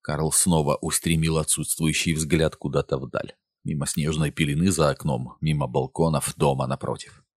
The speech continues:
"Я расскажу тебе о Вьетнаме", — сказал он, — "а ты уж сам решишь, доказывает это что-то или нет. Но я клянусь, что всё это чистая правда". Следующие несколько часов я не говорил и почти не дышал.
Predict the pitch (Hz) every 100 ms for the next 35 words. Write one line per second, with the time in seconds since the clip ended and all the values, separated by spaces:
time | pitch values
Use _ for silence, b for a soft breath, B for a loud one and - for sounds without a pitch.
0 | _ _ _ _ _ _ _ _ _ -
1 | 60 82 98 90 87 - 101 92 80 -
2 | 71 73 76 76 80 76 67 69 65 -
3 | - 73 69 64 50 - - - - 147
4 | 107 - 82 80 73 69 - 62 - 71
5 | 73 87 101 85 71 71 67 - - 73
6 | - 73 69 64 55 - - _ _ -
7 | 104 135 131 120 - 104 107 123 - -
8 | - - 78 69 - 123 87 - - 101
9 | - - - - 127 120 - - _ _
10 | _ _ _ _ _ _ _ _ _ _
11 | _ _ _ - 90 80 80 - 90 82
12 | 82 - 80 82 - - - 117 - 82
13 | 76 76 80 80 78 82 92 71 80 73
14 | - - 85 73 76 76 - - -